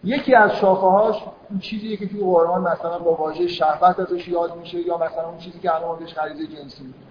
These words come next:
تمام نکته اینه که ما چیز خالصی به عنوان غریزه جنسی نداریم، چیزی به عنوان تمایل جنسی نداریم به اون معنایی که الان توی زبان ما متداول شده. یه مفهوم کاملاً جدید، تازه ساخته شده انگار. دقت کنید، این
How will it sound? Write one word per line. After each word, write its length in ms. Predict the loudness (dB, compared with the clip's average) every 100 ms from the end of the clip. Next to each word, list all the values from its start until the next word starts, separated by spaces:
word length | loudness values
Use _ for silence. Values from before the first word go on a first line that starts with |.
| -20 -20 -20 -6
تمام 440 | 2 4 4 2 0
نکته 200 | 0 -2
اینه 200 | -2 -6
که 80 | -4
ما 140 | -6
چیز 320 | -8 -8 -8
خالصی 540 | -8 2 4 6 4 2
به 80 |
عنوان 220 | -6 -6 -4
غریزه 400 | -2 -4 -6 -12
جنسی 380 | -14 -18 -8
نداریم، 380 | -2 0 0 -4 -8 -20 -20 _ -10
چیزی 180 | -6
به 80 | -4
عنوان 300 | 0 0 -2
تمایل 580 | -2 0 2 0 -2 -6
جنسی 400 | -6 -10 -8 -2
نداریم 380 | 2 4 2 0
به 60 |
اون 100 | -4
معنایی 320 | 2 2 2 -4
که 200 | 0 0
الان 320 | 2 -2 -2
توی 220 | -4 -6
زبان 360 | 2 2 2 -4 -6
ما 240 | -6 -6 -10 -20
متداول 460 | -14 -6 -6 -6
شده. 300 | -8 -8 -8 -12 _ _ -10
یه 120 | 0
مفهوم 420 | 2 2 0 -4
کاملاً 380 | 2 2 2 -2
جدید، 580 | 2 2 2 -2 -2 0
تازه 280 | 0 0 -4
ساخته 440 | -2 -2 0 -4
شده 280 | -4 -8 -12 -14
انگار. 180 | -18 -18 _ _ _ _ -10
دقت 240 | -4 -4 -4
کنید، 100 | -12
این 420 | -14 -18 -14